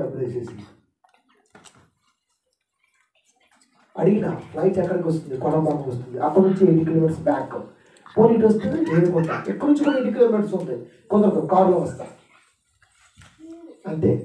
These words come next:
బయలుదేరాం, వెళ్ళిపోయాను. పరిస్థితి చూడగా నాకు అర్థమైపోయింది, ఓహో, మొత్తానికైతే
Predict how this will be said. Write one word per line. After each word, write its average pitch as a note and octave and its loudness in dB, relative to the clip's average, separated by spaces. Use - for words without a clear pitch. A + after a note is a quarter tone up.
బయలుదేరాం, D3 2
వెళ్ళిపోయాను. C#3+ 0
పరిస్థితి - 2
చూడగా A#3 0
నాకు G#3+ -4
అర్థమైపోయింది, F3 -2
ఓహో, E3+ 0
మొత్తానికైతే F#3 -2